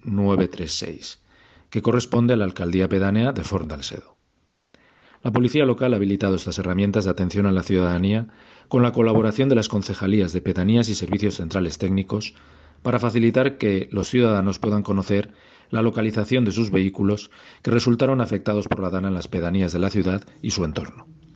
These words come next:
La colaboración entre la policía local y el Servicio de Tecnologías de la Información y la Comunicación, sertic, han hecho posible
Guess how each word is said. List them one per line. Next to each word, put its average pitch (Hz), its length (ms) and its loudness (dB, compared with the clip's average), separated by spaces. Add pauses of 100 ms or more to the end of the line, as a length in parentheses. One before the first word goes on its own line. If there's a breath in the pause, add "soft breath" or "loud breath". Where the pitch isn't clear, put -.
(560 loud breath)
La 107 100 -4
colaboración 104 640 2
entre 98 180 0
la 87 140 0
policía 95 320 0
local 95 240 0
y 87 60 -2
el 82 60 -4
Servicio 95 360 0
de 95 40 -4
Tecnologías 98 640 2
de 92 80 -4
la 85 80 -4
Información 87 500 -2
y 92 40 4
la 87 100 2
Comunicación, 90 720 -4
sertic, - 480 -4 (720 loud breath)
han 131 120 2
hecho 143 180 2
posible 135 480 2